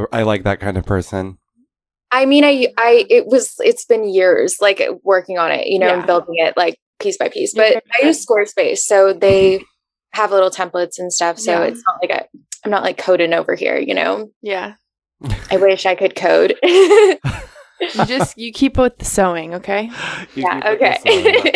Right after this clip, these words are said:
Speaker 1: sewing.
Speaker 2: <laughs>
Speaker 1: Well, we adore you. We're glad that you're doing incredible. And thank you for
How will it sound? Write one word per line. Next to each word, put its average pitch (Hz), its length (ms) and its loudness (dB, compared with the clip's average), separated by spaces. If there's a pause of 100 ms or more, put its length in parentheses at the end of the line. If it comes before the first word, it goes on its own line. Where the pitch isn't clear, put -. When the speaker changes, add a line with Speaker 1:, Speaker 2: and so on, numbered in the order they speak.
Speaker 1:
sewing. 294 120 -4
Speaker 2:
<laughs> - 360 -20
Speaker 1:
Well, 135 280 2
we 139 180 0
adore 143 260 2
you. 123 180 2
We're 120 140 0
glad 113 260 0
that 135 80 -2
you're 123 160 0
doing 113 300 0
incredible. 104 800 0
And 98 200 -2
thank 104 220 -4
you 113 80 -2
for 95 420 -2